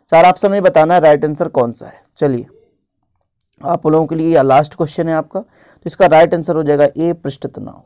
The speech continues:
ओके, तो इस प्रकार से ट्वेंटी क्वेश्चन आपके कंप्लीट। आप चाहेंगे कि ऑब्जेक्टिव टाइप ना कराएं, हम ऑनलाइन फैक्ट में कराएं तो वो भी करा देंगे, लेकिन बहुत बच्चों ने कहा सर हमको ऐसे ही क्वेश्चन कराएं ताकि हम समझ पाएँ कितना कर पाते हैं कि नहीं,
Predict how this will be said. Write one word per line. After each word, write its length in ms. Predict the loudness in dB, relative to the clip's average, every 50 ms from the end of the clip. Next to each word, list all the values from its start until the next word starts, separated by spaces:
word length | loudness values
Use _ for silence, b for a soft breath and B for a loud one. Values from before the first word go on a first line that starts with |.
| _ -18
ओके, 220 | -6 -2 0 0
तो 100 | 0 -2
इस 160 | -6 -10 -8
प्रकार 320 | -6 -4 0 2 2 2 2
से 140 | 0 -4
ट्वेंटी 320 | -6 -4 -4 -4 -4 -6 -8
क्वेश्चन 300 | -8 -8 -8 -6 -6 -6
आपके 220 | -6 -6 -8 -8 -6
कंप्लीट। 420 | -4 -4 -4 -4 -6 -6 -6 -6 b b b b b b b b b b b b
आप 200 | 0 0 0 0
चाहेंगे 360 | -2 -2 -2 -2 -2 -4 -4 -4
कि 140 | -2 -2
ऑब्जेक्टिव 360 | -4 -2 -2 -4 -4 -2 -2 0
टाइप 220 | 0 0 0 0 0
ना 100 | -2 -4 -2
कराएं, 260 | -2 -2 -2 -2 -4
हम 180 | -6 -8 -10 -8 -6
ऑनलाइन 280 | -4 -2 -2 -2 -2 -4
फैक्ट 260 | -4 -6 -8 -8 -8
में 100 | -10 -8 -6
कराएं 240 | -4 -4 -4 -4
तो 100 | -6 -6
वो 80 | -8 -6
भी 100 | -6 -6
करा 180 | -4 -4 -4 -4
देंगे, 180 | -4 -6 -8 -10
लेकिन 180 | -10 -10 -10 -10
बहुत 180 | -8 -8 -8 -8
बच्चों 260 | -8 -10 -10 -10 -12
ने 80 | -10 -10
कहा 140 | -10 -12 -10
सर 180 | -10 -10 -10
हमको 320 | -10 -12 -12 -10 -10 -10 -8
ऐसे 260 | -8 -8 -8 -8 -10
ही 40 | -10
क्वेश्चन 280 | -10 -10 -10 -10 -10 -8
कराएं 180 | -6 -6 -6 -4
ताकि 280 | -4 -6 -6 -6 -8 -14
हम 160 | -14 -14 -14
समझ 280 | -12 -10 -10 -10 -10
पाएँ 180 | -10 -12 -12 -12
कितना 280 | -12 -12 -14 -12 -12 -10
कर 160 | -8 -8 -8
पाते 280 | -8 -8 -10 -10 -10 -14
हैं 80 | -16 -14
कि 60 | -12
नहीं, 180 | -12 -12 -14 -14